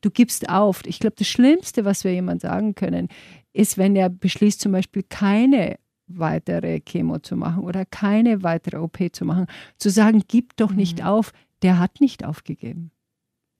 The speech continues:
Speaker 1: Der hat erkannt oder sie hat erkannt, wo sie sich befindet,
Speaker 2: Mhm.
Speaker 1: nämlich auf dem Weg in ein anderes Leben.
Speaker 2: Ja.
Speaker 1: Die gibt nicht auf, im Gegenteil.
Speaker 2: Mhm.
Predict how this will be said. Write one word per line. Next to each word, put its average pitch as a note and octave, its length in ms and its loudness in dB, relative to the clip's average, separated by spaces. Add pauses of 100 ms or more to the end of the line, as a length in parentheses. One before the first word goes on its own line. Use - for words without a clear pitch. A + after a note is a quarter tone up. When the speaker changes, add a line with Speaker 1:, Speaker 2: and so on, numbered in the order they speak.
(160)
Speaker 1:
Der F3+ 200 6
hat G#3 200 2
erkannt G3 580 0
oder F#3+ 220 -2
sie G#3 240 0
hat G#3 160 -2
erkannt, F3 420 -4 (400)
wo E3+ 360 2
sie F3 240 -4
sich - 380 -8
befindet, - 640 -6 (120)
Speaker 2:
Mhm. D#3 460 -10
Speaker 1:
nämlich F#3 720 0
auf D#3+ 260 -6
dem D#3 320 -6
Weg - 400 -8 (460)
in E3 160 2
ein D3+ 180 -4
anderes D3+ 400 -6
Leben. E3 340 -6
Speaker 2:
Ja. D#3+ 240 -12 (1120)
Speaker 1:
Die F3 80 2
gibt - 240 -4
nicht - 180 -2
auf, - 220 -10
im D#3+ 120 -2
Gegenteil. E3+ 460 -4
Speaker 2:
Mhm. F3 320 -8